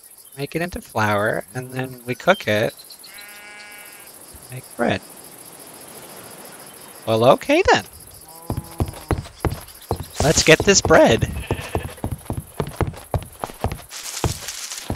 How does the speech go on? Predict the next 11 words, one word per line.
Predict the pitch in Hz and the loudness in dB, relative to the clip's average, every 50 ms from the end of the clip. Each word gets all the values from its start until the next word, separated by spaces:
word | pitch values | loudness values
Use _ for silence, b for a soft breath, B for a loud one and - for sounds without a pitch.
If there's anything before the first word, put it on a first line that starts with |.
| - - - - - - - - - - - - - | -8 -8 -12 -16 -18 -12 -6 -6 -6 -6 -6 -4 0
They | 220 285 320 | 2 2 4
changed | - - - - - 160 160 - - - - - - | 4 6 6 6 6 4 4 4 4 4 4 4 6
bread. | 403 415 370 302 147 127 123 - - - - - - - - - - - - - - - - - | 8 10 10 10 10 10 8 6 4 2 -4 -6 -6 -6 -12 -6 -6 -6 -6 -6 -14 -12 -8 -2
How | - 226 240 262 | 0 2 2 2
could | - - 285 - | 2 2 2 4
they | - 262 262 | 4 2 2
change | - - - 247 247 247 233 - - | 2 0 -2 -2 -4 -4 -2 0 0
bread? | - 269 269 262 151 - 123 - - - - - - - - - - - - - | 2 4 4 4 4 2 0 -4 -6 -16 -18 -14 -14 -10 -8 -6 -8 -6 0 6
Bread | - 151 - - - | 8 10 10 10 8
is | 277 233 185 175 | 8 6 4 4
bread. | - - 165 220 202 135 - - | 6 6 8 8 8 6 2 -2